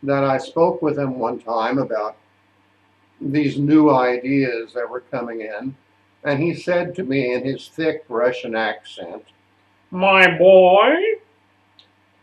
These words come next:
opera today is being run by a lot of people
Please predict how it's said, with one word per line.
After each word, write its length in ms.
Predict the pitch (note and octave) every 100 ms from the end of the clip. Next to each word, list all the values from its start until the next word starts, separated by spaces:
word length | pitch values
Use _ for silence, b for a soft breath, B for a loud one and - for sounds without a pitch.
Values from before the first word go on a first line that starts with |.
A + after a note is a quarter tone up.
| _
opera 760 | F#3+ C4 G4+ - A#3 F#3+ F3+ F3+
today 840 | F3+ E3 D3+ D#3+ C#3+ C#3+ D#3 G#3+ A#3+
is 260 | F#3+ D#3+
being 480 | C#3+ E3 F#3 F#3 E3+
run 680 | E3 E3 F#3 F3+ G#3 B3+ E4
by 260 | G#3+ E3+ E3
a 120 | D3+
lot 520 | D3+ D#3 F#3 C4 G4+ -
of 240 | F#4+ -
people 720 | - B3 A#3+ - F#3+ G3+ G3+